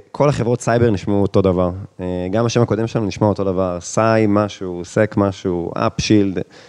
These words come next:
תמיד משהו מאוד ספציפי. אנחנו חשבנו לבנות פה חברה ענקית, ואמרנו, "חברה ענקית זה חברה שלא מגבילה את עצמה בלנסות להכניס את ה-, מה שאנחנו עושים בתוך השם של החברה, אה, ולחשוב קצת יותר גדול."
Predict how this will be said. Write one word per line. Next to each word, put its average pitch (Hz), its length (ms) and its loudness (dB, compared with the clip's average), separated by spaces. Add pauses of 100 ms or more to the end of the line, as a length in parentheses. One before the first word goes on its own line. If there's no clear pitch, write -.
(220)
תמיד 127 220 2
משהו 147 240 4
מאוד 127 220 2
ספציפי. - 500 -4
אנחנו 107 160 -2
חשבנו 120 260 2
לבנות 107 220 2
פה 113 80 -2
חברה 104 320 0
ענקית, 113 560 -2
ואמרנו, 95 540 4
"חברה 104 240 2
ענקית 101 300 -4
זה 104 60 -12
חברה 101 160 -4
שלא 110 180 0
מגבילה 104 320 0
את 95 100 -6
עצמה 92 320 -4 (680)
בלנסות 98 960 0
להכניס 120 260 -2
את - 60 -10
ה-, 104 200 2
מה 113 140 2
שאנחנו 117 220 -2
עושים 131 320 4
בתוך 104 280 -2
השם 107 200 -2
של 101 120 -2
החברה, 95 420 0 (640)
אה, 107 60 2 (560)
ולחשוב 98 260 0
קצת 113 140 -2
יותר 113 200 2
גדול." 107 380 2